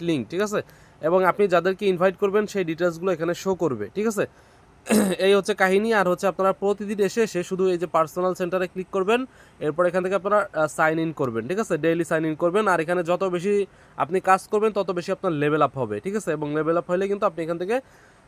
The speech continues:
<clears throat> বেশি রিওয়ার্ড পাবেন। আর এখা-, এটা ভাই হান্ড্রেড পার্সেন্ট পেমেন্ট করে, এর আগেও আমরা পেমেন্ট নিছি, আপাতত উইথড্র অফ আছে, এই জন্য আমরা একটু ওয়েট করতে হবে আরও প্রায় এক মাসের মতো।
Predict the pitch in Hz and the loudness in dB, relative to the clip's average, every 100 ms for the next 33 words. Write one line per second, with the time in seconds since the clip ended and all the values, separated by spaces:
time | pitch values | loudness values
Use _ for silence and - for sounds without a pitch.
0 | _ _ - 220 190 170 196 185 170 - | _ _ 4 4 4 2 4 6 4 4
1 | 135 117 107 - 147 185 202 190 220 214 | 2 2 -2 -2 0 0 0 0 2 2
2 | 233 233 - - 175 190 185 190 214 196 | 2 -2 -8 -6 -2 -2 -2 -2 -4 -2
3 | 180 185 190 185 208 233 170 170 165 175 | -2 -2 -2 0 0 -2 0 2 2 0
4 | 170 170 165 170 165 165 175 190 165 170 | 0 0 0 -2 -4 -6 -2 0 2 0
5 | 165 175 165 156 151 147 156 160 165 202 | 0 0 0 -2 -4 0 2 2 -2 -2
6 | 240 - - - - 147 160 165 170 175 | -2 -4 -20 -18 -10 -4 -2 0 2 0
7 | 170 - 131 139 151 156 156 139 165 - | -2 -4 -2 0 2 0 -2 -2 -2 -2
8 | 175 165 165 170 180 151 147 151 151 143 | -6 -2 -2 2 2 0 -2 -2 -2 -4
9 | 156 160 160 165 240 | -8 -6 -4 -2 -2